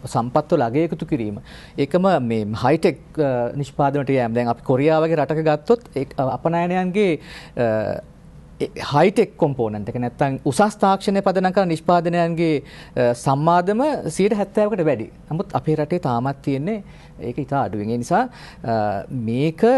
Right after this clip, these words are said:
අපි අභිබවා යන්න මෙන්න මේ කාරණා අපි, අ, සැලකිල්ලට ගන්න වෙනවා. දෙවනුව අපි සංවර්ධිත ලෝකයේ ගත්තොත් සංවර්ධිත ලෝකයේ ඉස්සරහට ගිහින් තියෙන්නේ, අ, මේ පරිසරය කියන සාධකය අමතක කරමින්.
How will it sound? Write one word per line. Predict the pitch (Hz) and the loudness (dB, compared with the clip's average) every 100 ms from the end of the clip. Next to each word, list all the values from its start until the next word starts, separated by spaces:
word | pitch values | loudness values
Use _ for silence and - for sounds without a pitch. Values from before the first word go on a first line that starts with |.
| 226 - - - | 2 -2 -12 -8
අපි | 127 185 160 | -4 0 0
අභිබවා | 123 117 160 180 185 170 | 0 0 2 2 2 0
යන්න | 123 139 196 156 359 - - - | 0 0 2 0 0 -6 -20 -6
මෙන්න | 139 185 202 | -2 0 0
මේ | 220 | 0
කාරණා | 180 123 98 82 - - - | 2 2 0 -6 -14 -20 -8
අපි, | 135 - 220 - | -4 0 0 -2
අ, | - 135 131 127 - 143 | -2 0 0 -2 -4 -4
සැලකිල්ලට | 131 143 143 131 147 | 0 0 0 0 0
ගන්න | 139 135 | 0 0
වෙනවා. | 104 101 - | -4 -6 -8
දෙවනුව | 147 185 262 214 151 294 - - - - | 2 4 6 4 2 -2 -8 -20 -20 -6
අපි | - - | -2 0
සංවර්ධිත | 143 175 233 247 233 | 2 2 2 0 2
ලෝකයේ | 214 208 208 | 2 2 2
ගත්තොත් | 147 135 233 247 | 2 2 0 2
සංවර්ධිත | 151 165 180 - 196 | 0 0 -2 0 2
ලෝකයේ | 165 160 185 | 2 2 -2
ඉස්සරහට | 151 170 170 165 | 0 0 0 0
ගිහින් | 160 165 160 | 0 -2 -2
තියෙන්නේ, | 160 143 104 120 - - - - - - | 0 0 -2 -6 -10 -18 -20 -20 -12 -2
අ, | 127 120 113 107 - | 0 2 0 -2 -4
මේ | 156 170 | -4 2
පරිසරය | 151 175 208 196 | 2 4 2 0
කියන | 190 180 | -2 -2
සාධකය | 156 143 143 185 | 0 -2 -2 -4
අමතක | 160 127 113 | -6 -6 -10
කරමින්. | - - 78 | -10 -14 -14